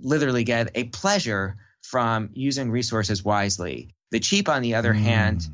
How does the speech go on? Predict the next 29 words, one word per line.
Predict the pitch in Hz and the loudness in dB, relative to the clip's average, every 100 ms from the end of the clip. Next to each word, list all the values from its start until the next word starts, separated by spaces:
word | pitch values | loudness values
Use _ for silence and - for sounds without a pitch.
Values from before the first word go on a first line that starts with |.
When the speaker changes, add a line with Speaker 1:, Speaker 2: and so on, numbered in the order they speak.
| - | -4
Speaker 1:
are | 113 110 | -2 0
psychologically | - 147 139 127 123 117 107 | 0 0 0 0 0 -4 -6
pained | - 120 110 98 101 | -6 -6 -4 -6 -6
from | 101 92 92 - _ | -6 -6 -8 -12 _
using | 127 117 107 | -2 0 2
resources | 104 95 92 80 87 90 | 0 0 0 0 0 0
and | 95 | -2
from | 92 95 | -2 -4
spending | - 107 98 92 | -2 0 2 2
money. | 87 60 50 - - _ | 0 -4 -10 -14 -20 _
Now, | 110 | 0
obviously, | 123 123 127 | 2 0 2
you | 110 104 | 2 2
need | 110 101 | 0 0
to | - | 0
use | 104 98 107 117 | 0 2 2 2
resources | 117 110 104 98 101 - | 2 2 2 0 -2 -2
to | 98 | 0
invest | 101 117 117 | 2 2 0
and | 107 | -2
to | 95 | -2
grow | 98 104 | 0 0
your | 101 | 2
business. | 156 139 110 - | 0 2 2 2
So | 107 95 95 - | 0 0 -4 -14
stretching | - 151 147 127 | -4 -2 0 0
is | 107 | 0
really | 110 113 110 | 0 0 2
about | 98 101 104 98 90 | 0 0 2 2 0